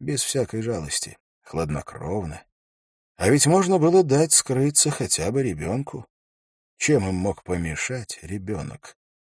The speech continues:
Но разбойник прикончил малыша без раздумий, словно сломал мешавшую ему ветку. Уилл провел языком по пересохшим губам. У него не укладывалось в голове, как вообще можно совершить такое жестокое преступление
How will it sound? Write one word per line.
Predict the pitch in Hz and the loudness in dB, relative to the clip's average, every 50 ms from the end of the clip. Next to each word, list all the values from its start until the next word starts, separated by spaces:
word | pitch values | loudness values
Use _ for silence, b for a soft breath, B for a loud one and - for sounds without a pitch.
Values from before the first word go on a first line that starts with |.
| _ _ - | _ _ -4
Но | 90 98 90 | -2 -2 -2
разбойник | 87 80 76 - - 76 85 113 131 123 113 101 90 - | 0 0 -2 -2 -2 0 2 4 4 4 4 0 -2 -4
прикончил | - 85 87 85 - 98 120 131 123 - - 123 110 | -6 -6 -6 -4 -2 0 0 0 0 0 0 0 0
малыша | 104 101 95 90 78 - 101 113 | 0 2 0 0 0 0 0 0
без | 117 110 117 104 101 | 2 2 2 2 2
раздумий, | 107 104 87 78 73 85 110 139 139 123 113 95 - | 0 0 -2 -2 -4 0 0 2 2 2 0 0 0
словно | - - 107 127 120 120 120 | 0 2 2 0 2 2 2
сломал | 110 - - 82 117 120 127 127 120 | 2 0 0 0 0 0 2 0 0
мешавшую | 110 110 117 107 - 117 107 95 - - 113 107 104 | 0 0 -2 -2 -2 -2 -4 -4 -4 -6 -6 -4 -4
ему | 104 104 104 101 | -4 -2 -4 -4
ветку. | 101 110 107 101 - - - - - - - b b b b b b b b | -2 -2 -2 -4 -4 -6 -10 -12 -12 -12 -14 b b b b b b b b
Уилл | - - 90 101 98 92 | -8 -2 0 0 0 0
провел | - - - 85 92 95 101 95 90 | -4 -6 -6 -4 -2 -2 -2 -2 -2
языком | 82 85 82 78 80 80 - - 110 107 95 | -4 -6 -6 -6 -8 -10 -6 -6 -4 -4 -4
по | - 82 | -6 -8
пересохшим | - 87 85 87 85 - - 85 80 - - - 82 82 | -8 -6 -6 -4 -2 -2 -4 -4 -4 -8 -8 -8 -8 -8
губам. | 78 90 92 82 82 69 60 53 - _ b b b b b b b b - | -6 -6 -6 -6 -6 -6 -8 -8 -10 _ b b b b b b b b -12
У | 76 | -8
него | 78 82 90 95 | -6 -2 -2 0
не | 98 107 | 0 0
укладывалось | 113 113 _ - 131 156 156 143 135 131 131 139 135 135 120 98 87 | -2 -2 _ -4 -2 -2 0 0 0 0 0 2 2 2 0 0 -2
в | 85 | -6
голове, | 80 95 123 139 143 143 143 143 135 95 | -4 -2 0 2 2 0 2 0 0 -2
как | - - 139 135 - - | -2 -2 -6 -6 -4 -6
вообще | 135 139 - - - - - 85 85 | -8 -8 -8 -8 -10 -8 -6 -6 -4
можно | 120 120 120 104 85 78 80 78 | -2 -2 -2 -2 -2 -4 -4 -4
совершить | - - 80 85 90 80 - - 120 113 - - | -4 -4 -2 -4 -4 -4 -4 -4 -4 -2 -4 -4
такое | - 101 90 - 104 101 95 | -6 -8 -6 -2 -2 -2 -2
жестокое | 85 80 92 92 - - - 120 107 - - 90 85 | -2 -4 -4 -4 -4 -2 -2 -2 -4 -4 -4 -10 -10
преступление | 80 - 82 82 - - - 82 71 _ - 76 113 135 127 110 92 85 76 73 73 | -10 -8 -8 -4 -6 -6 -6 -8 -16 _ -8 -4 -4 -2 -2 -4 -4 -4 -6 -6 -8